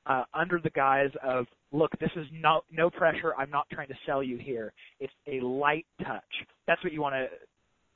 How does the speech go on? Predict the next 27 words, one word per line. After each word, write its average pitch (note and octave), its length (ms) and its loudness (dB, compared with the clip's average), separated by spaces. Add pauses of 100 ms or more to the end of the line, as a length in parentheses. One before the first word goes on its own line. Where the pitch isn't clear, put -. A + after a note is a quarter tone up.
(140)
you C3+ 80 -8
know, B2 120 -6 (240)
frame C3+ 240 -2
it A2 80 -14
as. F#2 300 -18 (440)
So D3 240 6 (280)
in G3 120 2
order A#3 300 6 (160)
to G3+ 260 6
frame F3 300 2
it D#3 140 2
at D3 120 0
all, B2+ 440 4 (380)
um, A#2+ 320 -2
you C#3+ 200 -4
have G3+ 200 4
to G3 100 -6
know E3+ 200 8
about D3+ 240 6 (100)
a C3 60 2
little C#3+ 240 -2
bit C#3 120 -2
of - 80 -6
a B2 60 -6 (160)
trick, C#3 220 -2
and D3 100 -8
it - 60 -14